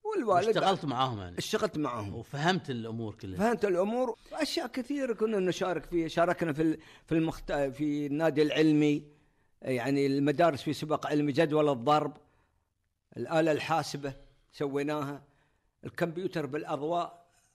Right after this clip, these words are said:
Speaker 1: أرقام وهاي اللي تطلع تشوفها في ال-، اللوحات الموجودة دي في الشوارع تشوفها الحين،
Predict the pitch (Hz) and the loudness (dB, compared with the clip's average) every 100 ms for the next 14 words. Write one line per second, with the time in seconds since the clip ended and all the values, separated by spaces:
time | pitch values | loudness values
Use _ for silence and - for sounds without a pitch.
0 | _ 143 120 165 160 151 135 147 156 127 | _ -10 -8 -2 0 0 -4 -2 -2 -4
1 | 156 - 160 - 156 160 127 151 156 151 | -10 -10 -10 -8 -6 -8 -6 -4 -4 -4
2 | 143 131 127 170 151 143 139 151 160 139 | -4 -4 -4 -4 -4 -4 -4 -4 -4 -4
3 | 139 147 143 - _ _ _ _ _ 120 | -2 -4 -6 -12 _ _ _ _ _ -10
4 | 117 - 165 160 135 - 147 135 143 190 | -8 -2 0 0 -2 -6 -4 -4 -4 -6